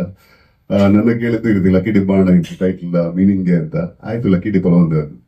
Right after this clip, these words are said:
ಬಿಟ್-, ಚೀಟಿ ಎತ್ತೋದು ಅಂತ ಅನ್ಕೊಂಡೆ. ಈ ತರ ಪ್ರೆಸ್ ಮೀಟ್ ಆಗುತ್ತೆ ಅಂತ ಗೊತ್ತಿರಲಿಲ್ಲ ನನ್ಗೆ. <laughs> ಆ, but ಯಾ,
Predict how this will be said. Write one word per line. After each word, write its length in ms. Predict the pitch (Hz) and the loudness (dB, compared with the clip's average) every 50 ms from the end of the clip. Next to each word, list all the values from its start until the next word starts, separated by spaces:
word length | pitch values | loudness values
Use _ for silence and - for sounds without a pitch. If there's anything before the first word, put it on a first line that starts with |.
| _ _ | _ _
ಬಿಟ್-, 200 | - 90 - - _ _ _ _ _ _ _ _ | -12 -12 -12 -14 _ _ _ _ _ _ _ _
ಚೀಟಿ 220 | - 113 113 131 | -6 -4 -2 0
ಎತ್ತೋದು 360 | 120 113 - 110 104 104 101 101 | 0 0 0 0 0 2 2 0
ಅಂತ 100 | 95 95 | 0 0
ಅನ್ಕೊಂಡೆ. 500 | 90 90 87 90 85 78 82 92 95 95 | -2 0 2 2 0 0 0 -4 -4 -4
ಈ 40 | |
ತರ 160 | 95 - 92 87 | -4 -2 -2 -2
ಪ್ರೆಸ್ 240 | 95 98 87 - | 0 -2 -2 -2
ಮೀಟ್ 120 | 117 117 107 | -4 -4 -4
ಆಗುತ್ತೆ 300 | 104 98 95 90 - 95 | -4 -4 -4 -4 -4 -4
ಅಂತ 80 | 90 | -4
ಗೊತ್ತಿರಲಿಲ್ಲ 440 | 87 85 82 95 95 92 92 87 85 | -6 -6 -4 -4 -2 -2 -2 -2 0
ನನ್ಗೆ. 340 | 90 95 95 92 87 87 95 | 0 0 0 0 0 0 0
<laughs> 160 | - - - - - - 143 131 - - - 143 127 - - - - - - _ _ - _ _ - - - - - _ _ _ _ _ _ - - | -2 -4 -6 -8 -6 -6 -4 -4 -4 -6 -6 -6 -6 -8 -10 -14 -16 -16 -18 _ _ -20 _ _ -20 -20 -20 -20 -20 _ _ _ _ _ _ -10 -6
ಆ, 280 | 110 107 104 104 107 101 | -4 -2 0 0 2 2
but 300 | 101 101 110 98 95 92 | 2 2 0 0 0 0
ಯಾ, 100 | 90 | 0